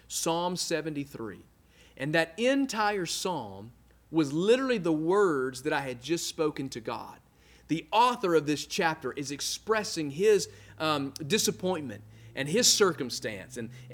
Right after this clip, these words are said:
his frustration that people that weren't following God were, were, were there, they were doing good and they were, they were making positive ground, and yet he felt like he was about to slip and fall away. And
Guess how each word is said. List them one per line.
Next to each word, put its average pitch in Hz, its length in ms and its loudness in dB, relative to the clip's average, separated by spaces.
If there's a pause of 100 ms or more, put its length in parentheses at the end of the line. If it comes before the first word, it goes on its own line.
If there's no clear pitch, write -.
his 233 300 0
frustration 143 680 0
that 123 140 -8
people 214 260 -2
that 165 120 2
weren't 180 320 0 (160)
following 196 560 4
God 139 400 0
were, 127 240 0 (220)
were, 135 320 2
were 139 100 -6
there, 143 180 2
they 165 120 6
were 165 80 10
doing 202 240 6
good 202 320 10
and 127 100 -2
they 151 80 4
were, 160 180 6
they 147 120 0
were 147 100 2
making 185 380 4 (240)
positive 202 560 4
ground, 185 480 2
and 151 100 -2
yet 156 160 2
he 170 140 -6
felt 160 240 -2
like 156 240 -4
he 185 160 -6
was 147 240 -2
about 143 320 -4
to 127 80 -8
slip 165 340 -4
and 127 100 -12
fall 139 300 -2
away. 123 320 -4
And 95 100 -14